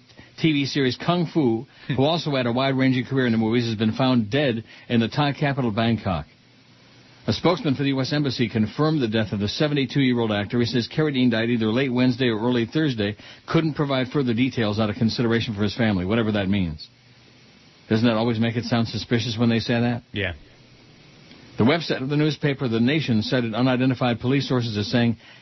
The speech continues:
Speaker 1: Carradine was found Thursday hanged in his luxury hotel room, is believed to have committed suicide. He was a leading member of a venerable Hollywood acting family, included his father, character actor John Carradine, and his brother Keith.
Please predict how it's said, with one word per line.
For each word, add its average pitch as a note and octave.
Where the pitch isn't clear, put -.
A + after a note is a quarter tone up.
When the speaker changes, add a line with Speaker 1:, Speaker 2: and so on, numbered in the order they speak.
Speaker 1:
Carradine D#3+
was B2
found B2+
Thursday C3
hanged D#3
in B2+
his B2
luxury B2+
hotel A#2
room, A2
is A#2
believed C3+
to B2+
have A2
committed B2
suicide. F#2+
He -
was A#2
a A2+
leading D3+
member C3+
of G#2+
a G#2+
venerable B2+
Hollywood B2+
acting A#2+
family, B2+
included A#2+
his G#2+
father, C3
character C3
actor A#2
John B2+
Carradine, G2+
and G#2+
his G#2+
brother G#2+
Keith. A2+